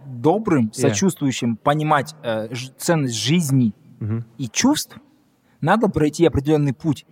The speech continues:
Speaker 1: И ребёнок его проходит, но
Speaker 2: Бу-,
Speaker 1: не
Speaker 2: будучи
Speaker 1: сразу.
Speaker 2: абьюзером здесь.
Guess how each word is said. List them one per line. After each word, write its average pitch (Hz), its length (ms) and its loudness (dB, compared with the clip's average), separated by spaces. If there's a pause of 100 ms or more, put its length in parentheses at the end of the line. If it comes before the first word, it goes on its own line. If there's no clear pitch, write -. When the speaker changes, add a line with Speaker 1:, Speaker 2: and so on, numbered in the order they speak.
(160)
Speaker 1:
И 147 100 4
ребёнок 233 440 2
его 156 140 4
проходит, 220 480 0 (380)
но 175 400 2 (120)
Speaker 2:
Бу-, 139 240 -6
Speaker 1:
не - 80 -14
Speaker 2:
будучи - 220 4
Speaker 1:
сразу. 196 280 4
Speaker 2:
абьюзером 123 540 0
здесь. - 240 -14